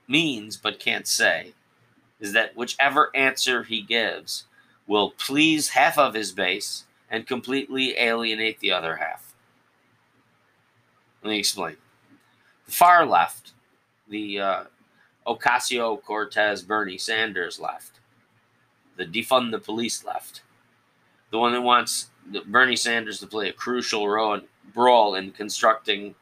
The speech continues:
um, Biden's domestic policy, financial policy, um, his policy as it relates to healthcare, his po-,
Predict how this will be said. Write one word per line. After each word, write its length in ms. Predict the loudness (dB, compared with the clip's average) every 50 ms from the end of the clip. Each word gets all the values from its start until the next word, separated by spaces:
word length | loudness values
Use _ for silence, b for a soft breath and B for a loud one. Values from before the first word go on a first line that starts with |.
| _ _ _ _ _ _ _ _ _ _ _ _ _ _ _ _ _ -4
um, 340 | -2 -2 -2 -2 -6 0 4
Biden's 460 | 4 4 4 4 0 -4 -8 -10 -14 -20 -20 -18 _ -2
domestic 420 | 0 0 2 0 -2 -6 -4 0
policy, 580 | 4 6 6 6 6 4 0 -6 -8 -10 -12 -16 _ _ _ _ _ _ _ _ _ _ _ _ _ _ _ _ _ _ _ _
financial 560 | 0 2 2 4 4 2 2 0 -2 -2 2
policy, 680 | 4 6 6 6 6 4 0 -4 -4 -4 -4 -4 -6 -10 _ _ _ _ _ _ _ _ _ _ _ _ _ _ _ _ _ -20
um, 360 | -18 -16 -14 -14 -16 -18 -20 _ _ _ _ _ _ _ _ _ _
his 100 | -8 0
policy 360 | 2 4 4 4 2 0 -2
as 120 | -2 -2
it 40 | -4
relates 300 | -6 -4 -4 -4 -4 -2
to 80 | 2 2
healthcare, 580 | 4 2 2 0 0 2 4 4 4 4 2
his 120 | 0 0 2
po-, 280 | 4 4 4 4 2